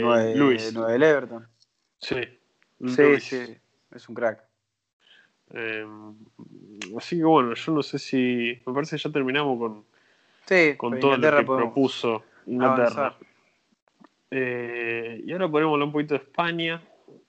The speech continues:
Speaker 2: El Barça, un partido raro con el Sevilla, no sé si lo viste, Joaquín.
Speaker 1: Yo lo vi, me pareció un partido medio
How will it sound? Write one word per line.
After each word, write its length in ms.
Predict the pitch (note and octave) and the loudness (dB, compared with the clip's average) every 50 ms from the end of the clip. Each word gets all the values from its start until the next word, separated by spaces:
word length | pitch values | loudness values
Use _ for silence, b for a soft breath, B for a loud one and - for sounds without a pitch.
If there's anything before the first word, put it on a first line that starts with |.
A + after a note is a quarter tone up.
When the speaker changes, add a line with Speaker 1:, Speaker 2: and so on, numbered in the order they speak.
| _ - | _ -10
Speaker 2:
El 140 | A2+ A#2 | -8 -4
Barça, 460 | B2+ C#3 D3+ - - - - - D#3 D3 | 0 2 2 2 0 -2 -4 -4 -2 -2
un 160 | C#3+ C#3+ C3+ | -2 -4 -4
partido 380 | - B2+ C3+ C3+ D#3+ D#3 C3+ | -4 -4 -4 -2 -2 -2 -2
raro 400 | C3 C#3+ D#3+ E3 E3 C#3 - A#2 | -2 -4 -6 -4 -4 -4 -4 -6
con 140 | A#2 A#2 A2 | -10 -10 -12
el 60 | G#2+ | -12
Sevilla, 400 | - - B2+ C3 C3+ B2+ - B2 | -10 -6 -2 -2 -2 -2 -4 -6
no 160 | B2 B2+ B2+ B2+ | -6 -4 -4 -6
sé 100 | A#2+ B2 | -6 -6
si 60 | B2 | -4
lo 120 | A#2+ A#2+ | -2 -2
viste, 240 | B2 A#2+ A#2 - A#2 | -2 -2 -4 -8 -14
Joaquín. 320 | - - A2+ A2 G#2+ G#2+ - - | -12 -10 -10 -10 -10 -14 -8 -2
Speaker 1:
Yo 180 | - A3 G#3 G#3 | 0 0 2 2
lo 120 | G3+ G3 G3 | 2 0 2
vi, 200 | G#3 G#3+ A3 G3+ | 2 2 2 0
me 120 | F#3+ F#3+ F#3 | -4 -8 -14
pareció 540 | F3 - F#3 F3 F3 E3+ - - - G#3 G3+ | -10 -6 -6 -6 -6 -6 -14 -12 -10 -8 -8
un 80 | G3 | -4
partido 600 | F3 F#3+ F3 D#3+ D#3 D#3 E3+ F3 F3 F3 E3+ E3 | -2 -2 -2 -2 -2 -4 -6 -6 -6 -4 -6 -6
medio 440 | D#3 D#3+ E3 E3 E3 D#3+ D3+ C#3+ C3+ | -8 -8 -8 -6 -6 -6 -6 -8 -10